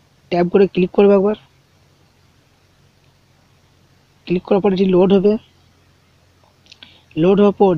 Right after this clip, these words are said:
দেখতে পাচ্ছ upload photo। তো upload photo নিচে দেখতে পাচ্ছ ওখানে click করবে।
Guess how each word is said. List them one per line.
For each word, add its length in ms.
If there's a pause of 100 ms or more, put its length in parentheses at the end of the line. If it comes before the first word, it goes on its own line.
দেখতে 240
পাচ্ছ 200 (2000)
upload 340
photo। 260 (680)
তো 80 (520)
upload 300
photo 200 (180)
নিচে 260
দেখতে 200
পাচ্ছ 200 (880)
ওখানে 300
click 240
করবে। 200